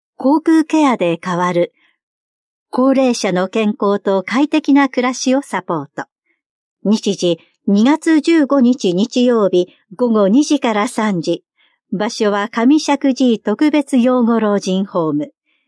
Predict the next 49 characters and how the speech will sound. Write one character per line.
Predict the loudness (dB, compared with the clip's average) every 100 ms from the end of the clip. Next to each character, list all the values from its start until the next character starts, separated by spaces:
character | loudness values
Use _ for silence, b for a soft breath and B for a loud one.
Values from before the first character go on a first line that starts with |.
| _ -8
内 | -4 -2 0
容、 | 0 0 -2
講 | -2 0 2
義、 | 2 0 -4
実 | -4 -4 -2 -4
技。 | -4 -6 _ _ _ _ _ _ _ _ -4
定 | 0 2
員 | 4 2
は | 2 -2
十 | 0 2 2
名 | 0 -4
先 | -4 -4 -4
着 | -6 -4 -4
順 | -4 -4
で | -4 -6
す。 | -10 _ _ _ _ _ _ _ _ -6
申 | -2 -2
し | -4 -4
込 | -2
み、 | -2 -4 B B B
電 | -4 2 4 4
話 | 2
で | 0 -2 -4 _
上 | -4 2 2
石 | 2 -2
神 | 0 0 0
井 | 0
特 | -4 -2 0
別 | 0 0 0
養 | 0 2
護 | 2 0
老 | 0 -2
人 | -2 -2 -2
ホ | -2 -2
ー | 0
ム | -2
へ。 | -2 -6 _ _ _ _ _ -6
電 | -2 -2
話、 | -2 -6 b b b
五 | -4 -2 -2
九 | 0 0 0
零 | -2 -4
三 | -6 -6 -4
の | -4 -6 _
三 | -4 2 4 4
零 | 2 -2 -2
五 | 0 2
一 | 0 -2 -6
番。 | -6 -8